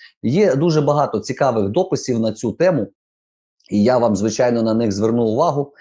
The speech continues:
але зараз поки що говоримо про те, що написав на своїй сторінці бойовий медик Роман Замрій, який вже завершив, е, службу і працює лікарем в амбулаторії,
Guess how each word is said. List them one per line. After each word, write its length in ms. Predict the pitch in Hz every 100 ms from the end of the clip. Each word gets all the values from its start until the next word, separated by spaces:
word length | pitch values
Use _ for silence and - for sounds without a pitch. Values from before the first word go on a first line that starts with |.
| - - -
але 580 | 117 123 123 120 110 98
зараз 420 | 117 127 120 -
поки 280 | 113 110 101
що 400 | - - 107 85
говоримо 680 | 98 98 104 101 101 98
про 240 | 98 98 90
те, 280 | 110 117
що 280 | 117 - 98
написав 460 | 98 98 104 156 143
на 120 | 117
своїй 340 | - 113 123
сторінці 680 | 113 - 101 143 143 - 123 - _ _ 110
бойовий 380 | 123 147 196
медик 640 | 107 101 143 123 104 - _ _ _
Роман 520 | 110 113 117 147 147 139 _ _ -
Замрій, 680 | 98 113 107 123 185 165 _ _ _ _
який 760 | 107 117 - 175 196 190 170 139
вже 400 | 113 123 156 131
завершив, 760 | 131 139 160 - - 135 120
е, 320 | 117 110 104 95
службу 720 | - 175 185 139 123 107 - _ _ _
і 220 | 113 113 113
працює 680 | 113 - 185 160 135 123 113
лікарем 420 | 156 151 131 113
в 40 |
амбулаторії, 920 | 117 113 120 113 175 170 160 147 143